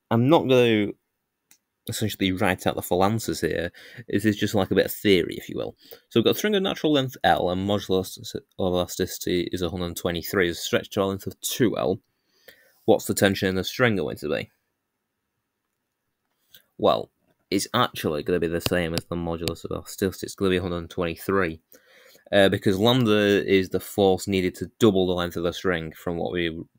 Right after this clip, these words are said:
had before. Uh, natural string, a string of natural length, uh, L and modulus elasticity a hundred twenty-three is stretched to a length of three L. The tension, in this case,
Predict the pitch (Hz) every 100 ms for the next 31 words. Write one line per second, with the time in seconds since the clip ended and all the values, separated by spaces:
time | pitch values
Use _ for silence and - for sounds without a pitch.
0 | _ 82 85 - 92 82 _ _ - -
1 | _ _ _ 110 104 104 123 123 117 -
2 | 120 113 110 110 - _ - - 127 123
3 | 104 - 98 92 95 90 - - - 90
4 | - 90 90 87 - 90 85 - 80 -
5 | - - 85 82 87 82 - 85 82 -
6 | - 73 - - 87 82 - - - -
7 | 135 117 139 - _ - _ _ _ _
8 | _ _ 98 - 107 98 117 151 - _
9 | _ _ _ 95 95 95 151 - - 85
10 | 92 98